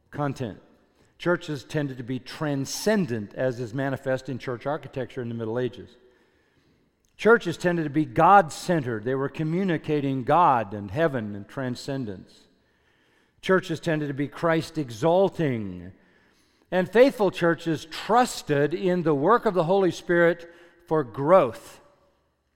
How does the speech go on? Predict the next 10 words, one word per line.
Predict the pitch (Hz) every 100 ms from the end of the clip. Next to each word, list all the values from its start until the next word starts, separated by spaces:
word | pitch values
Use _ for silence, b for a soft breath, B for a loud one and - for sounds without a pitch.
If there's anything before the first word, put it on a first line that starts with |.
| _ _ _ _ _ _ -
Church | - 262 -
growth | 170 202 175 143
was | 143
not | 156 160
a | 156
science. | - 214 196 117 92 -
It |
wasn't | 127 135 156
an | 156
art. | 165 143 107 -